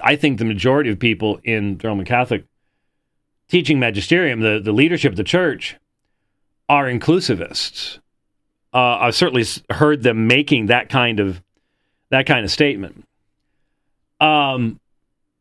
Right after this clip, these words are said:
but that's different than universalism.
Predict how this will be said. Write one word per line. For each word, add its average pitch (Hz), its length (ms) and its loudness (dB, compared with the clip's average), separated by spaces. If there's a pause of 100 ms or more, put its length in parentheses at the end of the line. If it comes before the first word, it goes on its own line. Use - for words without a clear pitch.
(840)
but 175 420 0 (1160)
that's 175 240 2
different 226 320 2
than 185 120 2
universalism. 160 760 0